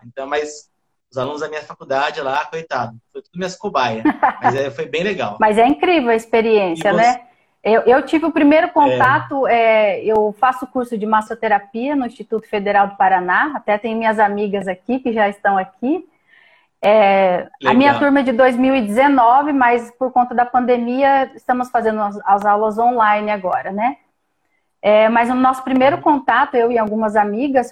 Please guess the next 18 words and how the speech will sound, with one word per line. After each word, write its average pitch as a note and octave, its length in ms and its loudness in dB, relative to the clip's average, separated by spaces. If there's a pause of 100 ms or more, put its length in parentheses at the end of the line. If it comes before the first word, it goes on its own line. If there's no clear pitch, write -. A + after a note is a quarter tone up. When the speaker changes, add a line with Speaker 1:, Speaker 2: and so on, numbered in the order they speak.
Speaker 2:
foi C4+ 380 2
lá B3+ 240 2
no C#4+ 80 2
Instituto D4+ 400 -6
Federal. D#4 500 2
Na G#3+ 120 2
verdade, G#3 520 -2
foi D#4 200 2
uma, D4+ 520 2 (460)
como A3+ 180 -4
foi A#3 380 2
um, G#3 480 -6 (480)
um A#3 140 -2
gostinho E4 600 2
de G4 80 -6
quero G4+ 320 2
mais, B3 380 2
né? C4 300 0